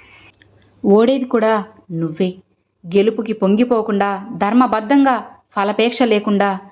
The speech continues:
తోటివారికి సాయపడుతూ సాగిపోవడమే జీవితం అంటే.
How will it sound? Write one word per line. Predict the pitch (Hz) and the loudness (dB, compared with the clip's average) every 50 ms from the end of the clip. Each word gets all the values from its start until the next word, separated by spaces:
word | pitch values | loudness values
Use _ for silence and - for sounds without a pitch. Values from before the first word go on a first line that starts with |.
| _ _ _ _ _ _ _ _ - | _ _ _ _ _ _ _ _ 0
తోటివారికి | 269 294 339 339 370 302 311 302 302 302 302 294 | 2 2 2 2 2 0 0 0 0 0 0 -2
సాయపడుతూ | 247 - - - 185 240 262 262 254 226 220 220 226 220 214 214 - _ _ _ _ _ _ _ - | -2 0 -2 -2 -2 -2 -2 -2 -2 -2 -2 -2 -2 -2 -2 -4 -10 _ _ _ _ _ _ _ -8
సాగిపోవడమే | 151 151 160 180 190 202 214 214 208 208 208 208 196 - - - _ _ _ _ _ _ _ - - | -6 -4 -4 -2 0 0 2 2 2 2 0 -2 -4 -8 -14 -20 _ _ _ _ _ _ _ -12 -10
జీవితం | 151 143 143 170 170 202 196 | -8 -6 -4 -2 0 2 2
అంటే. | 196 190 185 190 185 | 2 2 0 -4 -8